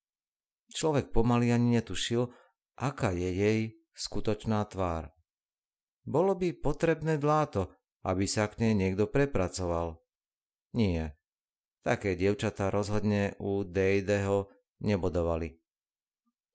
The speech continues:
A práve preto nerozumel tomu, prečo sa mu ona zapáčila už vtedy, keď sa zjavila uprostred sály krátko potom, ako kapelník hudobnej skupiny ohlásil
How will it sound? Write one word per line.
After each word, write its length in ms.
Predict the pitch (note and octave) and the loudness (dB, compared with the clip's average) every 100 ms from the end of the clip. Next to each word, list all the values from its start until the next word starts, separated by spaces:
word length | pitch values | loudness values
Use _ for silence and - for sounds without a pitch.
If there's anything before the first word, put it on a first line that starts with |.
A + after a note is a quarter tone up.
| - | -8
A 160 | G#2+ - | -6 0
práve 480 | G#2+ A#2 D3+ A#2+ | 2 2 2 0
preto 560 | - G2 G2+ A2+ A2 - _ - | 0 -4 -2 -4 -6 -10 _ -2
nerozumel 580 | B2+ G3 D#3 F3+ F3+ F3 | 0 0 0 0 0 2
tomu, 320 | E3 C3 C3 - - _ _ _ | 2 4 2 0 -20 _ _ _
prečo 300 | - D#3+ F3+ | -2 0 2
sa 240 | C#3+ D#3+ D3 | 2 4 4
mu 320 | B2 - _ - | 2 0 _ 0
ona 480 | G2+ G2 G2 C3 C#3 _ | 2 2 0 -2 -8 _
zapáčila 800 | F2 G#2 C3+ E3 D#3 - E3+ D3 | -4 -2 0 0 -2 -2 -2 0
už 240 | D3 - | -2 -4
vtedy, 380 | - G2+ A#2 B2 _ _ _ - | -4 -2 -2 -4 _ _ _ -8
keď 140 | F#3+ | -4
sa 120 | - E3 | -2 -2
zjavila 460 | A#2 C#3 F3 F3+ D#3+ | 0 2 2 0 0
uprostred 640 | - A#2+ E3 D#3 - D#3+ - | -2 -2 0 0 -2 -6 0
sály 560 | - A2+ A2+ B2+ C#3 - _ - | 2 2 0 0 -2 -8 _ -8
krátko 480 | G2 G2+ - F2+ - | -2 -2 -4 -10 -6
potom, 480 | F#2+ - A#2+ C3 - _ _ _ _ - | -6 0 0 -2 -8 _ _ _ _ -10
ako 200 | A#2+ B2+ | -8 -4
kapelník 600 | - F#3+ - A#3 F#3 F2+ | -2 -2 2 2 2 2
hudobnej 400 | A2+ F3 F3+ D3 | 2 0 2 0
skupiny 560 | - - F#2+ A#2+ D3 C3+ | 0 -4 0 2 2 0
ohlásil 800 | F#2 F#2 G2 G2+ - B2+ C#3 | -2 0 0 -2 -2 0 0